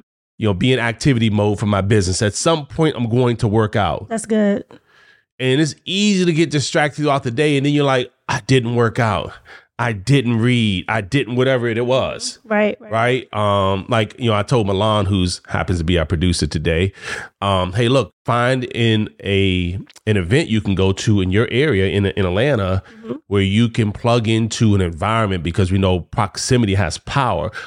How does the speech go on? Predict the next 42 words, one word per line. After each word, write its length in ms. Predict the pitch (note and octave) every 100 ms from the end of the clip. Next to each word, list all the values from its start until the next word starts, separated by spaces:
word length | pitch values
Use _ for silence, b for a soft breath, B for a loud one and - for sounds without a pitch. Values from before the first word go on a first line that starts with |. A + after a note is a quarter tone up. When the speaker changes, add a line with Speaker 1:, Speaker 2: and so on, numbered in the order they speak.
| -
Speaker 1:
Plug 200 | - A#2+
into 220 | A#2+ B2
an 60 | A2+
environment 420 | F#2+ A2+ C3+ G#2+
of 80 | F#2
some 180 | - F#2
successful 920 | - G#2 - - - C3 B2+ - A2+
women 320 | G2+ A2+ D3 G#2+
down 300 | F#2 F2 F2+
there 220 | F#2 F#2
who 140 | G2
are 60 | F2
doing 220 | G#2 G#2
some 220 | G2+ F2+
big 260 | F2 A2+ G2+
things." 600 | A#2+ F3+ - - - - -
Speaker 2:
Yes. 420 | A3 F#3 - - B B B -
Speaker 1:
And, 880 | A#2 A2+ G#2+ G#2 G2+ G2 F#2+ F#2 - -
um, 600 | G2+ F#2+ F2+ F2 E2+ E2+ -
she 180 | -
immediately 340 | A#2 A#2+ C3 B2
went 260 | A2 B2 A2
to 60 |
go 140 | G#2+ G2+
look 360 | F#2+ C#3 -
and 200 | G2+ F#2+ -
to 100 | G#2
see, 500 | - D3+ C#3+ A2 G2+
okay, 220 | G#2+ A#2 F#2
what's 240 | G2+ B2
happening 340 | - A2 A2 G2+
in 40 |
the 60 | F#2+ A#2+
area. 340 | F3 D2+ G#1+ B B B B
Because 420 | A2+ G#2+ C3 A#2 -
if 380 | F#3 A3+ A#3 - _
you 180 | B2+ D3+
don't 260 | D3 C#3 C3+
either 360 | C#3+ C3+ B2 -
immediately 520 | A#2 G#2+ F#3+ B3+ A3
do 200 | B2+ A2+
something 600 | - G2+ F#2 G#2 A2 D3